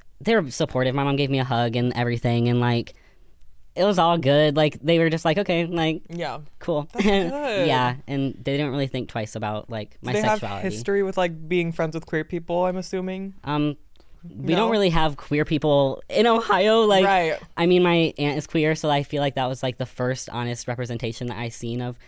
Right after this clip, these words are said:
Speaker 2: Oh, okay.
Speaker 1: someone queer.
Speaker 2: That's
Speaker 1: And
Speaker 2: great.
Speaker 1: yes, love
Speaker 2: Oh,
Speaker 1: my
Speaker 2: that's
Speaker 1: aunt.
Speaker 2: so good.
Speaker 1: Yeah.
Speaker 2: No, it's always good to have a family member who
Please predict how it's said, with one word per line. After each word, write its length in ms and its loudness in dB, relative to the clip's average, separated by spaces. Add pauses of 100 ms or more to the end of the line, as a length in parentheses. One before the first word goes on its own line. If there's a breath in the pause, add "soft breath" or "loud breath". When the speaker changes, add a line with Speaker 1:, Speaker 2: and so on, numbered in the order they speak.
Speaker 2:
Oh, 300 -6
okay. 140 -10
Speaker 1:
someone 280 0
queer. 400 -2
Speaker 2:
That's 120 -8
Speaker 1:
And 220 -4
Speaker 2:
great. 440 0
Speaker 1:
yes, 360 -6
love 240 -4
Speaker 2:
Oh, 200 -2
Speaker 1:
my 100 -4
Speaker 2:
that's 20 -6 (120)
Speaker 1:
aunt. 80 -12
Speaker 2:
so 200 -4
good. 380 -4
Speaker 1:
Yeah. 160 -6
Speaker 2:
No, 100 -2
it's 160 -6
always 260 2
good 140 -2
to 60 -6
have 180 -4
a 100 -6
family 420 -6
member 420 -6
who 460 -6